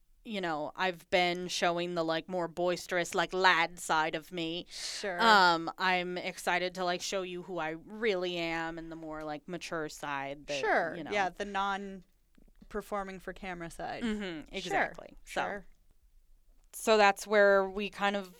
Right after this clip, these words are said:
Speaker 1: leave that recoupling. Lauren does tell Chris, like, you know, "I, I like you, um, but I just don't feel a connection, and, like, I'm sorry." And Lauren's, like, really sad about it.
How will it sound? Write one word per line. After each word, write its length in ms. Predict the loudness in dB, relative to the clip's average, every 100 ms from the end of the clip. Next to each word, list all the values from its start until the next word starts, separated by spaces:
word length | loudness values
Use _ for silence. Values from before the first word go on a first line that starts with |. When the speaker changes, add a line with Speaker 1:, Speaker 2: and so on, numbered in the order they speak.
| -20 -14
Speaker 1:
leave 640 | -8 -4 -4 -6 -10 -20 2
that 260 | 6 6 4
recoupling. 760 | -2 0 0 0 -2 -2 -4 0
Lauren 420 | 4 6 6 4
does 280 | 4 4 2
tell 180 | 0 0
Chris, 340 | 2 2 2
like, 280 | 2 2 -2 -18 -20 -20 -20 -20 -20 -8
you 140 | 0
know, 380 | 2 2 0 -4 -14 -2
"I, 440 | 2 2 0 -6 -10
I 140 | -8 0
like 300 | 6 6 4
you, 440 | 2 4 4 0 -8 -20 -20 _
um, 560 | -4 0 2 0 -4 -10 -10
but 300 | -2 0 0
I 140 | -4 -4
just 320 | -6 -12 -16 -20 -10
don't 300 | 0 0 0
feel 240 | -2 0 0
a 60 |
connection, 500 | 0 0 0 -2 -4
and, 100 | -4
like, 180 | -4 0
I'm 160 | -2 -2
sorry." 540 | 0 0 0 -6 -12
And 260 | -14 -16 -18 -20 -20 -20 -20 -20 -20 -20 _
Lauren's, 400 | 2 4 4 2
like, 160 | 0 0
really 280 | 0 2 0
sad 280 | 2 2 2
about 280 | -2 -2 -2
it. 160 | -6